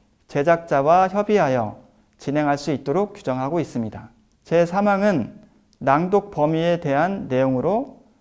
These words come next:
완독이 아닌 일부 발췌나 요약본 제작이 필요한 경우에는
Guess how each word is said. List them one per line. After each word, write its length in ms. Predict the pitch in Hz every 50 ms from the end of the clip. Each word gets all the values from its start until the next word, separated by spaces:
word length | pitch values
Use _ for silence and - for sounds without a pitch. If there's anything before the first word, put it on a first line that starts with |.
| _ _
완독이 520 | - 127 139 170 175 196 202 196 196 196 170
아닌 420 | 139 131 143 151 156 147 123 - -
일부 400 | 139 143 156 165 170 180 175 170
발췌나 640 | - 139 131 131 - 156 151 139 120 110 123 - - - _ _ _ _ _ -
요약본 680 | 147 139 151 170 175 170 175 - - 180 185 185 175
제작이 500 | 165 - 139 135 143 143 139 147 160 160
필요한 380 | 160 - 202 208 208 208 196 170
경우에는 760 | - 147 131 131 131 127 120 120 123 135 135 113 101 - -